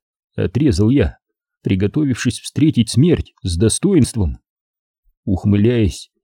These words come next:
я поглядел убийце в глаза. «Давай, гад, стреляй, не тяни!» Сам себе бы поаплодировал стоя.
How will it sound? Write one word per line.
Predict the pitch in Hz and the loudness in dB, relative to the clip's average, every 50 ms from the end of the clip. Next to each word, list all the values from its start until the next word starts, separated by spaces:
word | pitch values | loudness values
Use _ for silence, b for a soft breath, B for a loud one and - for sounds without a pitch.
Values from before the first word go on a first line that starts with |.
| _ _ - | _ _ -4
я | 95 98 95 | -2 -2 0
поглядел | - 113 101 92 123 113 107 160 160 117 95 | 2 2 2 4 4 4 4 4 4 4 2
убийце | 92 127 160 139 - - 107 | 2 2 0 0 0 0 -2
в | 85 | 0
глаза. | 85 113 123 120 101 143 - - - - _ _ _ _ _ _ _ _ _ _ _ - | 2 2 4 4 4 4 4 2 -2 -6 _ _ _ _ _ _ _ _ _ _ _ -4
«Давай, | 98 95 98 95 92 120 143 143 | 0 2 2 4 4 4 4 4
гад, | 107 113 151 135 101 - | 4 4 4 4 4 2
стреляй, | - - - - 110 110 131 170 165 104 76 62 - _ _ _ _ _ | -2 -4 -2 2 4 4 6 6 4 4 2 -2 -6 _ _ _ _ _
не | - 104 107 101 | 2 2 4 6
тяни!» | - 135 156 202 208 139 92 - - _ _ _ _ _ _ _ _ _ _ _ _ | 6 8 8 8 8 6 4 2 -2 _ _ _ _ _ _ _ _ _ _ _ _
Сам | - - - 107 101 120 135 127 | -12 -6 -2 0 0 0 0 0
себе | - - 139 117 113 135 151 151 | -2 -2 0 2 2 4 4 4
бы | 139 147 123 | 4 4 4
поаплодировал | - 127 123 - - 123 127 135 151 170 160 131 117 120 117 | 4 2 2 2 4 4 4 4 4 4 4 4 4 4 2
стоя. | - - - 180 170 127 85 - - | 2 0 0 2 4 4 2 2 -2